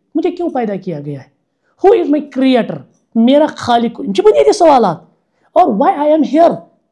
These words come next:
मैं क्यों हूँ यहाँ पे, मेरी क्या पोजीशन है यहाँ पे। यम छ बुनियादी सवाल इंसानस, यम साथ अमिस शऊर, यम साथ ये अच खोलान, सराउंडिंग एनवायरनमेंट छ वुचान,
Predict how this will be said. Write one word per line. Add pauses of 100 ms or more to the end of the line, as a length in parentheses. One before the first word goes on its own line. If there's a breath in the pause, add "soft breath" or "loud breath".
(120)
मैं
क्यों
हूँ
यहाँ
पे, (600)
मेरी
क्या
पोजीशन
है
यहाँ
पे। (640 soft breath)
यम
छ
बुनियादी
सवाल
इंसानस, (180)
यम
साथ
अमिस
शऊर,
यम
साथ
ये
अच
खोलान, (100)
सराउंडिंग
एनवायरनमेंट
छ
वुचान,